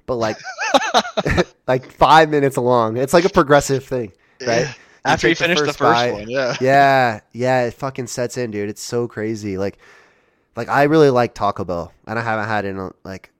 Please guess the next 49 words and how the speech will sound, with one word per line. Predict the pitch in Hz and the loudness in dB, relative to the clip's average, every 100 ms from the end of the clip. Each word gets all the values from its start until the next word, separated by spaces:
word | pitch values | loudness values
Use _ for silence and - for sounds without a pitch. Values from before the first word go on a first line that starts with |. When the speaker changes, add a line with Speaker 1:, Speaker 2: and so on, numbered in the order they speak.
| - | -14
Speaker 1:
a | |
long | 101 101 98 | -8 -8 -8
time, | 101 95 95 | -8 -10 -8
but, | 98 | -8
like, | 95 92 - _ _ _ _ _ _ _ _ _ | -6 -8 -10 _ _ _ _ _ _ _ _ _
I | 123 | -10
mean, | 120 | -6
I | 123 | -4
used | 127 - | -4 -6
to | |
like | 98 95 | -8 -8
all | 90 | -10
fast | - 87 - | -10 -10 -10
food, | 85 78 - | -14 -12 -12
but | 90 | -10
I | 87 | -8
would | 92 | -8
always | 92 104 107 | -6 -6 -6
order, | 95 104 101 98 98 _ _ _ _ _ _ _ _ _ _ _ - - | -6 -6 -6 -8 -10 _ _ _ _ _ _ _ _ _ _ _ -10 2
I | |
would | 139 | 4
always | 131 143 151 | 6 6 4
get | 170 | 0
the | |
most | 131 117 117 | 0 -2 -2
shit | - 127 107 | -2 -6 -6
from | 98 | -8
Taco | 92 90 - | -10 -10 -10
Bell | 78 78 - | -14 -14 -12
because | - 117 | -12 -8
I | 110 | -6
wanted, | 107 120 123 | -4 -4 -4
like, | 104 - | -6 -8
everything. | 104 98 92 82 - _ _ _ _ _ _ | -10 -10 -14 -16 -20 _ _ _ _ _ _
So, | - | -8
like, | 98 98 | -6 -4
I | |
would | 101 101 | -6 -4
order | 101 98 | -4 -6
a | 95 | -8
Nacho | 95 101 117 | -8 -6 -4
Bell | 117 117 | -2 -2
Grande, | 110 98 92 95 98 107 | -4 -6 -6 -8 -8 -8
I'd | 104 | -6
order | 98 95 92 | -6 -6 -10
a | 80 92 | -10 -8
fucking, | - 92 - 92 - _ _ _ | -8 -8 -10 -16 -18 _ _ _
<laughs> | _ _ _ - | _ _ _ -12
um, | 104 101 98 87 | -8 -6 -8 -12